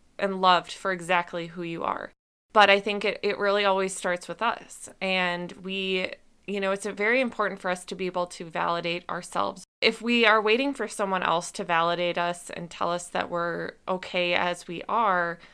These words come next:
then we're always going to be living on other people's opinions of us. And, like,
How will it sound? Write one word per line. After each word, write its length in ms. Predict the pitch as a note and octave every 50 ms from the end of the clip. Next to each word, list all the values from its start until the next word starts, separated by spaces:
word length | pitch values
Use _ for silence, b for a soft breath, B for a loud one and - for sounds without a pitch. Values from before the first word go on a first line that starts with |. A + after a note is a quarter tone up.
| B B B -
then 160 | F#3+ G3 G3+
we're 140 | G3+ G3 -
always 360 | - G3 G3 F#3+ G3 F#3+ -
going 300 | - G3 F#3+ F3+ F3+ F3+
to 140 | F#3 - F#3
be 220 | E3+ F3+ F3 F3
living 640 | E3+ D#3+ E3+ F#3 F#3+ F3 G3 F3+ F3+ F3 F3+ F3 F3 - - -
on 460 | F3 F3 F3 E3+ E3 E3+ E3+ E3+ - - - - _ - _ _ -
other 220 | - G#3+ A3 G#3
people's 380 | G3+ - A3 G3+ G#3+ G3+ F#3+ G3
opinions 500 | F#3 - A#3+ C4 C4+ A#3+ G#3+ G3 F3+ F3
of 140 | F3 E3 E3+
us. 240 | D#3+ E3+ F3 -
And, 280 | - - F#3 F3 E3+ E3
like, 280 | E3 E3 D#3+ - -